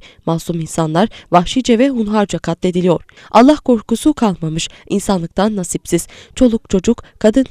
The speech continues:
yaşlı, erkek, sivil demeden savunmasız insanların üzerine ateş ediliyor. Savaş hukukunu, insaniyeti yerle bir eden terör devleti İsrail tüm gücüyle camilere ve okullara bomba yağdırıyor.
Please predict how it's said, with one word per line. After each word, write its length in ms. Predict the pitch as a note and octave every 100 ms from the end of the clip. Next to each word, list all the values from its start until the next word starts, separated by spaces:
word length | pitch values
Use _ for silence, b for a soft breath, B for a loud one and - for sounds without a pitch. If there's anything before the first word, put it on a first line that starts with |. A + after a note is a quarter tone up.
| -
yaşlı, 340 | E3+ - C#4
erkek, 400 | - G3 - F#3
sivil 380 | - F3+ F3 D#3
demeden 440 | G3+ G3+ D#3 F3 B3 B -
savunmasız 580 | - B3+ C4 B3 C4 G#3+
insanların 560 | G3+ - F#3 F#3 G#3+
üzerine 400 | - F3+ F3 G3
ateş 280 | C4+ A3+ F#3+
ediliyor. 360 | F3 E3 E3+ D3+ B B B
Savaş 380 | - G#3+ A#3+ -
hukukunu, 520 | A3+ G3+ - F3 G#3+ B B
insaniyeti 680 | - A#3 B3+ A#3+ B3 A3 -
yerle 340 | C4 G#3+ F#3 E3+
bir 100 | G#3+
eden 320 | B3 F#3+ A#3
terör 420 | - G3+ F#3 E3+
devleti 380 | E3 D#3+ E3 C4+
İsrail 340 | A#3+ - F3 D#3+ B B -
tüm 180 | D4+
gücüyle 360 | C#4+ A#3 G3+ F3+
camilere 540 | F3+ F3+ E3+ E3 F#3+
ve 100 | C4+
okullara 500 | A3 - G3 G3 B3
bomba 280 | A3 G3 D#3+
yağdırıyor. 520 | D#3+ D#3+ E3+ F#3 D#3